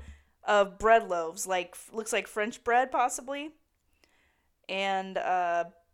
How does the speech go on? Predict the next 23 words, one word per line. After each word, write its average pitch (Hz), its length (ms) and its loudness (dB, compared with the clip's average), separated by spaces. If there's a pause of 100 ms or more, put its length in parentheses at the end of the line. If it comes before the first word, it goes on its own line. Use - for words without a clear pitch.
(160)
I 196 160 2
guess, 233 280 2
see, 277 80 -2
well, 254 80 6
I 247 60 2
guess 254 160 0
they 285 100 -4
did 262 180 -8
their 247 100 2
research. 247 340 -4
I 185 80 0
guess 202 200 -2
they 208 100 -2
saw 208 220 -2
how 202 280 0
expensive, 220 300 -6
and 269 140 2
this 359 100 0
is 359 240 -4
just 466 380 4
like 370 220 2
Supermarket 294 560 -6
Sweep. - 320 -10